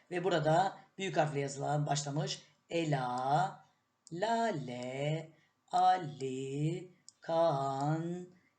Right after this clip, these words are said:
Nil, İlke ve bugün öğrendik Okan. Evet çocuklar, bunları da tekrar ettik.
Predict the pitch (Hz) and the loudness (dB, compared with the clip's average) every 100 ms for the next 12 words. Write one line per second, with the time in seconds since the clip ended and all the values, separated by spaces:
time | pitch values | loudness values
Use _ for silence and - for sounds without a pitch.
0 | - 156 160 175 180 160 147 143 156 190 | -8 -4 -2 -2 0 4 4 6 4 2
1 | 208 - _ _ _ _ 330 233 208 175 | -4 -12 _ _ _ _ -8 -4 -4 -4
2 | 151 147 139 139 151 170 185 - - _ | -6 -6 -4 0 2 2 0 -4 -12 _
3 | _ 160 156 190 160 151 151 156 180 180 | _ -8 -6 -4 -2 0 0 -2 -6 -10
4 | 240 240 240 175 175 170 170 170 165 170 | -6 -6 -4 -2 0 0 -2 -6 -6 -8
5 | 170 170 _ _ _ - 160 143 - - | -12 -18 _ _ _ -8 -6 -6 -8 -6
6 | 170 170 160 151 143 143 139 147 131 135 | -4 -4 -4 -4 -4 -6 -8 -6 -6 -6
7 | 127 131 - | -6 -8 -10